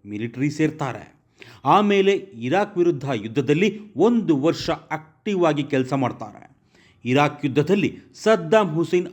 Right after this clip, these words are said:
ಆರ್ಮಿಯ ಬೇಟೆಯಲ್ಲಿ ತುಳಸಿ ಗಬ್ಬಾರ್ಡ್ ಅವರದ್ದು ಮೇಜರ್ ರೋಲ್. ಅದಾದ್ಮೇಲೆ ಬೇರೆ ಬೇರೆ ಆಪರೇಷನ್‌ಗಳಲ್ಲಿ ಕೆಲಸ ಮಾಡೋ ತುಳಸಿ ಕುವೈತ್ಗೆ ಶಿಫ್ಟ್ ಆಗ್ತಾರೆ. ಕುವೈತ್ನಲ್ಲಿ ಕುವೈತ್ ನ್ಯಾಷನಲ್ ಗಾರ್ಡ್ ತಗೊಂಡ ಮೊದಲ ಮಹಿಳಾ ಅಧಿಕಾರಿ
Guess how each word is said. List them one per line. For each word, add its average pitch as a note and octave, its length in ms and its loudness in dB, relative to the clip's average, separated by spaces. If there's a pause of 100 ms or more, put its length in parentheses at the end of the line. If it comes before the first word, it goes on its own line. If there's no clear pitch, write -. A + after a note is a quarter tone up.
ಆರ್ಮಿಯ C#3+ 380 0
ಬೇಟೆಯಲ್ಲಿ D3+ 640 2 (340)
ತುಳಸಿ F#3 400 0
ಗಬ್ಬಾರ್ಡ್ C3+ 600 -2
ಅವರದ್ದು C3+ 720 -2
ಮೇಜರ್ B2+ 680 0
ರೋಲ್. B2 540 -2 (480)
ಅದಾದ್ಮೇಲೆ G3+ 760 2
ಬೇರೆ F#3 420 0
ಬೇರೆ D3+ 260 -2
ಆಪರೇಷನ್‌ಗಳಲ್ಲಿ C#3+ 1040 -4
ಕೆಲಸ C#3 340 -2
ಮಾಡೋ C3 280 0
ತುಳಸಿ C#3+ 500 -4 (340)
ಕುವೈತ್ಗೆ C3+ 520 0
ಶಿಫ್ಟ್ D#3 300 -2
ಆಗ್ತಾರೆ. C3 540 -6 (400)
ಕುವೈತ್ನಲ್ಲಿ A#3 760 2 (200)
ಕುವೈತ್ A#3+ 500 0
ನ್ಯಾಷನಲ್ F3 540 -4
ಗಾರ್ಡ್ D#3 300 -2
ತಗೊಂಡ D#3 280 2
ಮೊದಲ D3+ 800 0
ಮಹಿಳಾ D3 460 0
ಅಧಿಕಾರಿ C#3 600 0